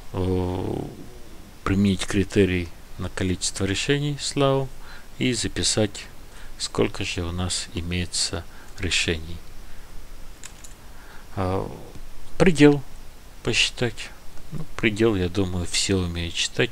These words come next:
Это, наверное, еще школьная программа. Не забылась в университете, я надеюсь.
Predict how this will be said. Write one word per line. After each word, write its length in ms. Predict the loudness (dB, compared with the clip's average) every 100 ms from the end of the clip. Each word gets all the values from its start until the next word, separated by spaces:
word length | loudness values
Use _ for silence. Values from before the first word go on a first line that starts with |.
| -2
Это, 260 | -6 -6
наверное, 440 | -4 -4 -4 -4 -4
еще 180 | -4 -4
школьная 480 | -2 -2 -2 -4
программа. 680 | -4 -4 -2 -2 -4 -6 -8 -10 -12 -12 -12 -12 -12 -8 -2 0
Не 280 | 4 6 6
забылась 600 | 6 4 2 2 2 2
в 80 | 0
университете, 760 | -2 -2 -2 2 2 4 4
я 120 | 2
надеюсь. 680 | 2 -2 -2 -2 -2 -4 -8